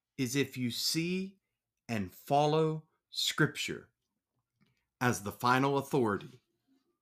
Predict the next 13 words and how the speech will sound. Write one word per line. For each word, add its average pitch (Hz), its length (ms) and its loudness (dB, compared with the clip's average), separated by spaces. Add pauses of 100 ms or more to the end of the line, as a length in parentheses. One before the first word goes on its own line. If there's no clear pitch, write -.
(580)
for - 240 0
all 123 160 6
matters 113 920 2 (680)
of 107 180 -2
life 104 680 0 (720)
and 101 540 0 (1300)
godliness. - 840 2 (2000)
Biblical 208 440 8
authority 151 640 4 (1040)
is 127 140 0
critically 185 580 4
important. 127 460 0 (720)
It 135 180 2